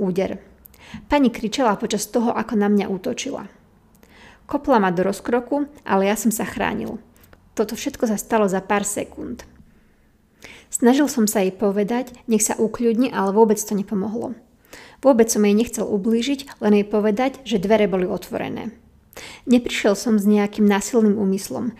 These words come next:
Neznášam násilie. Nie je to ľudské. Ja sa snažím riešiť situácie rozumným spôsobom,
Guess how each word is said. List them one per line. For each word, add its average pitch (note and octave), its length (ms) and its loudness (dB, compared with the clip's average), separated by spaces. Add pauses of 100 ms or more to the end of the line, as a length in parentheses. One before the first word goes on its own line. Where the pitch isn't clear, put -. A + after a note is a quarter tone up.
(120)
Neznášam A3+ 480 4
násilie. G3 640 -4 (400)
Nie A#3+ 240 8
je A3+ 80 6
to A#3 80 2
ľudské. F#3+ 560 -4 (400)
Ja - 80 0
sa A#3+ 80 0
snažím B3 320 4
riešiť A3 320 4
situácie G#3 560 -2
rozumným G#3+ 420 4
spôsobom, A3+ 720 -2